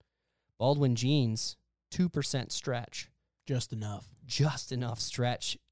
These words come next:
Speaker 1: to accommodate for my not evidently Lululemon lifestyle that I have. Uh, and then I found this nude gig, which isn't for everybody, but True
Speaker 2: This
Speaker 1: Work.
Speaker 2: what?
Speaker 1: New gig.
Speaker 2: Oh, okay.
Speaker 1: Uh, True Work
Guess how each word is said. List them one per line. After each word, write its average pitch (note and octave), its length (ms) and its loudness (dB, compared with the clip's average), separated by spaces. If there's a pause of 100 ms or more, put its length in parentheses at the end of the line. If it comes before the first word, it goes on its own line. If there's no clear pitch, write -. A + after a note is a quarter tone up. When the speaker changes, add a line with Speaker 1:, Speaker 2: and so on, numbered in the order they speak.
(400)
Speaker 1:
to D#3 300 4
accommodate F3 520 0
for E3+ 100 -4
my F3 340 2 (640)
not C3+ 320 -2
evidently D#3+ 480 0
Lululemon E3 920 2 (500)
lifestyle B2 600 0
that A2+ 100 -4
I A2+ 80 -6
have. A2 360 -6 (440)
Uh, D3 320 8
and D#3+ 100 6
then G3+ 80 6
I G3 60 4
found G#3 280 2
this E3+ 160 2
nude G3 360 2
gig, B2 400 0
which D3 180 -4
isn't D3+ 160 0
for C#3 140 0
everybody, C#3+ 360 2
but - 220 -8
True - 240 2
Speaker 2:
This A#3 100 4
Speaker 1:
Work. F3 220 8
Speaker 2:
what? - 160 2 (180)
Speaker 1:
New F3 220 0
gig. A2+ 320 -2 (140)
Speaker 2:
Oh, A#2 220 4
okay. G2 200 -6 (160)
Speaker 1:
Uh, C#3 320 4
True A#3 300 2
Work B2+ 340 2